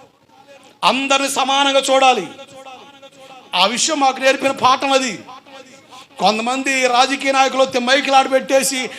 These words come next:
అడ్డం పడి ఉరికి, ఆ, మా, మా ఎమ్మెల్యే వస్తున్నాడు, లేకపోతే మా ఎంపీ వస్తున్నాడు, పాస్టర్లు కూడా. ఎవరైనా దేవుడు తర్వాతే. దేవుడికి స్తోత్రం కలుగునగాక. నిజం.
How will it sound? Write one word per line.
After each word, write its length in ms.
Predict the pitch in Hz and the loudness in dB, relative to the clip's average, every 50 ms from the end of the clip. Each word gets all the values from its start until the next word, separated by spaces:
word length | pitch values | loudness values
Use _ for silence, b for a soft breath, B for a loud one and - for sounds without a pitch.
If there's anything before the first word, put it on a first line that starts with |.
| B B | B B
అడ్డం 300 | 170 214 214 254 285 269 | -4 -2 -2 -2 -4 -4
పడి 180 | 262 277 269 269 | -2 -2 -2 -2
ఉరికి, 500 | 269 269 277 269 269 269 269 262 247 240 - - - 202 | -2 -2 -2 -2 -2 -2 -2 -4 -4 -8 -12 -8 -4 -2
ఆ, 220 | 254 269 240 180 - - - 208 | 0 0 -2 -4 -8 -14 -18 -14
మా, 300 | 196 220 226 208 196 - - - - 165 | -12 -10 -10 -10 -10 -12 -14 -20 -20 -20
మా 320 | 170 180 196 202 190 196 214 | -16 -10 -8 -8 -8 -8 -10
ఎమ్మెల్యే 400 | 196 233 269 269 285 285 277 269 | -10 -10 -10 -10 -8 -6 -4 -6
వస్తున్నాడు, 300 | 262 262 285 269 262 254 | -6 -6 -6 -6 -2 -2
లేకపోతే 180 | 262 233 240 220 | -2 -2 -2 -6
మా 160 | 226 240 233 | -4 -4 -6
ఎంపీ 220 | 240 254 240 294 | -6 -6 -6 -6
వస్తున్నాడు, 340 | 285 277 277 277 277 262 254 | -6 -6 -4 -6 -8 -8 -8
పాస్టర్లు 500 | - - 254 277 285 285 - 311 294 285 | -6 -4 -4 -4 -4 -4 -4 -2 -2 0
కూడా. 360 | 285 285 277 277 262 226 180 - - - - - - - 285 277 269 254 247 285 277 _ 294 294 285 277 285 285 277 269 247 269 277 269 285 294 285 285 285 285 285 269 269 254 277 285 _ _ _ _ _ _ _ _ _ _ _ _ _ _ _ _ - | 0 0 0 0 -2 -2 -4 -10 -18 -20 -20 -20 -20 -20 -20 -20 -20 -20 -20 -20 _ _ _ -20 -20 _ _ -20 -20 -20 -20 _ _ _ _ _ _ _ _ _ _ _ _ _ _ _ _ _ _ _ _ _ _ _ _ _ _ _ _ _ _ _ -4
ఎవరైనా 680 | 143 165 196 202 220 214 214 214 214 214 233 247 254 - 175 196 208 214 - - _ - - - | 0 0 2 2 2 0 -2 -2 -4 -4 -4 -6 -8 -12 -18 -20 -20 -20 -20 -20 _ -20 -20 -8
దేవుడు 340 | 131 160 190 202 214 220 214 | -4 -2 0 0 0 0 0
తర్వాతే. 460 | 220 208 196 202 196 190 185 165 151 | -2 0 0 0 0 0 -2 -4 -6
దేవుడికి 380 | 147 170 214 226 220 202 202 185 | -4 0 0 0 0 0 0 -2
స్తోత్రం 440 | - - 214 226 220 214 214 220 | 2 2 2 2 2 0 -2 0
కలుగునగాక. 640 | 214 214 214 214 208 208 202 196 185 175 160 - - 208 185 - - - - - - 185 170 - - - - - - - | 2 2 2 2 2 2 4 4 4 4 2 0 -4 -10 -12 -14 -18 -20 -20 -20 -20 -18 -18 -20 -20 -20 -20 -20 -12 -8
నిజం. 460 | 156 165 208 294 311 320 277 208 139 | -6 -4 -2 0 0 0 -2 -4 -6